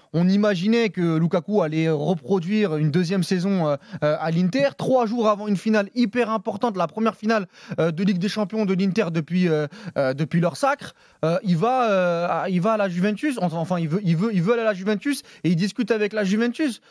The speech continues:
Non, mais sincèrement, je suis désolé, euh, c'est, c'est écœurant, c'est écœurant. C'est, après, Kevin a raison d'insister là-dessus sur le phénomène de certains joueurs qui en ont rien à faire. Mais par contre, on nous raconte pas d'histoire à chaque fois en interview en disant, euh, « Vaille, vaille, vaille, et cetera, euh, l'Inter, et cetera. »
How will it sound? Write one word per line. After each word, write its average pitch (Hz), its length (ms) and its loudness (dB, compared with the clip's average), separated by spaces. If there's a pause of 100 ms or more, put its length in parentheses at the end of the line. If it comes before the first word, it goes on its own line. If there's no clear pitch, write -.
(160)
Non, 143 100 0
mais 135 140 -6
sincèrement, 185 500 -2
je - 60 -6
suis 143 100 -14
désolé, 185 480 0
euh, 135 180 0
c'est, 139 540 -2 (140)
c'est - 180 -2
écœurant, 185 480 0
c'est 165 160 -2
écœurant. 156 400 -2
C'est, 139 400 -2 (260)
après, 175 500 0 (180)
Kevin 180 260 0
a 175 80 2
raison 156 280 0
d'insister 156 380 -2
là-dessus 160 300 0
sur 165 160 -4
le 143 160 0
phénomène 165 480 -2
de 143 80 -2
certains 156 380 -4
joueurs 180 200 0 (220)
qui - 80 -6
en 151 100 0
ont 147 80 0
rien 147 180 0
à 160 100 -2
faire. 269 180 -2 (180)
Mais 156 100 0
par 156 180 -4
contre, 233 180 -4
on 180 60 -4
nous 170 120 2
raconte 165 320 -2
pas 160 120 0
d'histoire 165 340 -2
à 165 60 0
chaque 165 180 -8
fois 170 140 -4
en 165 80 0
interview 165 460 0
en 190 100 0
disant, 170 340 0
euh, « 151 60 -4 (260)
Vaille, 185 380 0
vaille, 180 320 0
vaille, 190 500 0
et 156 140 2
cetera, 185 680 0
euh, 156 200 0
l'Inter, 180 500 0
et 165 80 0
cetera. » 170 480 -2